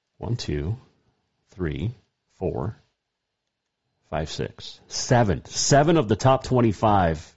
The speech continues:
in F C S are from the Big Sky Conference.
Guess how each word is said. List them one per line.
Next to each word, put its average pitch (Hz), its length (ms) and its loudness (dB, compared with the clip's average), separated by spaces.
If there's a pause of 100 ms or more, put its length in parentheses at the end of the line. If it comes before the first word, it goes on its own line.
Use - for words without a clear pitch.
in 92 100 2
F 92 140 0
C 98 220 2
S 87 380 0 (1600)
are 87 420 2
from 92 220 0
the 85 80 0
Big 82 160 -2
Sky 80 240 -2
Conference. - 600 -8